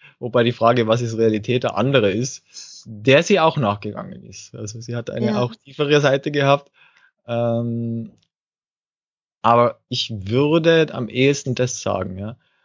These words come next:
Speaker 1: Mit Fleiß und Liebe und, und, und Engagement in eine Richtung zu handeln. I-, im Abgleich mit deinen Werten.
Speaker 2: Ja. Sie hat aber doch, soweit ich das so mitgekriegt habe von den Interviews, die ich mit ihr so erlebt habe,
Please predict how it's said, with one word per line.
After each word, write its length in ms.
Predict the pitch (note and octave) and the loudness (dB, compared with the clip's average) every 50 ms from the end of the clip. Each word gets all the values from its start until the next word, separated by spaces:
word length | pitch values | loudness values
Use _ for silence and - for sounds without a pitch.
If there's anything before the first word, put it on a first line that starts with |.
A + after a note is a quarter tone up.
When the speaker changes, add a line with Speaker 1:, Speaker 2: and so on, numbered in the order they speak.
| _ _ - | _ _ -10
Speaker 1:
Mit 180 | B2 A#2+ A2 | -8 -8 -8
Fleiß 400 | - - - A2+ A#2 B2+ D#3+ E3+ | -4 0 4 4 6 4 4 2
und 140 | E3+ D#3 C#3 B2 | 0 -4 -4 -2
Liebe 440 | A#2 B2+ C#3 D3+ D#3 D#3+ D#3+ C#3 | -2 -2 0 2 2 2 2 2
und, 440 | B2 - - C3 B2+ B2+ B2+ B2+ - - | -2 -6 -6 -4 -4 -4 -4 -6 -8 -10
und, 260 | - A#2+ A#2+ A2+ - | -10 -8 -10 -10 -10
und 180 | - B2 A#2 A2+ | -10 -10 -8 -6
Engagement 640 | A#2 A#2+ A#2+ A#2 A2+ - - G#2+ A2 A2+ B2+ C3+ - | -4 -4 -2 -2 -2 0 0 2 2 2 2 0 -2
in 100 | C3 A#2 | -4 -4
eine 260 | - A2+ A2+ A#2 A2+ G#2+ | -4 -2 -2 -2 -4 -4
Richtung 340 | A2 G#2+ - - A2 G#2 | -6 -8 -6 -6 -6 -6
zu 160 | G#2+ - G#2 G#2+ | -6 -6 -4 -4
handeln. 360 | G#2 G#2+ G#2 G2+ F#2+ F#2 - _ _ _ _ _ _ _ _ _ _ _ _ _ _ _ _ _ - - _ - | -2 -2 -4 -6 -8 -12 -14 _ _ _ _ _ _ _ _ _ _ _ _ _ _ _ _ _ -20 -16 _ -10
I-, 80 | D#3+ D#3+ - | -8 -6 -6
im 120 | F3 F3+ | -2 0
Abgleich 440 | D#3 D#3 E3+ - - F3 E3 E3+ D#3+ | 2 2 2 2 2 2 4 4 2
mit 180 | E3 D#3+ D3 D#3 | 0 -2 -2 -2
deinen 300 | D3 C#3+ C#3+ D3 C#3+ B2+ | -2 -2 -2 -2 -2 0
Werten. 480 | A#2 G#2+ G#2 G#2+ - - F#2 F#2 F#2+ - | 0 0 0 -2 -6 -12 -18 -18 -16 -10
Speaker 2:
Ja. 480 | F3+ G3 G#3 G3+ G3 G3 G3+ A3+ B3 _ _ _ - - _ _ _ _ - G#3 | -8 -6 -4 -4 -4 -4 -6 -8 -10 _ _ _ -20 -20 _ _ _ _ -8 -4
Sie 220 | G3+ A#3 B3 B3 | -2 0 2 2
hat 160 | A#3 C4+ - - | 2 2 2 2
aber 200 | - D4+ D#4+ C#4 | 0 0 2 2
doch, 140 | D4 D4+ | 2 2
soweit 340 | D4 D4 C#4+ B3+ C4 C4 C#4 | 2 2 2 4 4 4 2
ich 80 | C4+ - | 0 -4
das 160 | C4 B3 A#3+ | -4 -4 -2
so 100 | - A3+ | 0 0
mitgekriegt 580 | A3+ B3+ B3 - F4 E4 - - E4 D#4 D#4+ - | 0 0 -2 -4 -6 -6 -4 -4 -4 -2 -2 -2
habe 120 | E4 D4+ | -2 -2
von 140 | - C4+ B3+ | -2 -2 0
den 180 | A#3+ B3 B3 A3+ | 0 0 0 0
Interviews, 400 | A#3+ B3 C4+ B3 A#3 B3+ B3+ B3+ | -2 -2 -2 -2 -2 -2 -4 -4
die 140 | - B3+ B3 | -4 -4 -4
ich 120 | A#3+ - | -4 -4
mit 140 | A#3 A#3 - | -4 -2 0
ihr 100 | - A3+ | 0 0
so 100 | A3+ B3 | 2 4
erlebt 380 | A#3 A3 G#3+ A3 B3 B3 - | 4 4 4 4 2 2 2
habe, 140 | E4+ D#4+ D#4+ | 0 0 0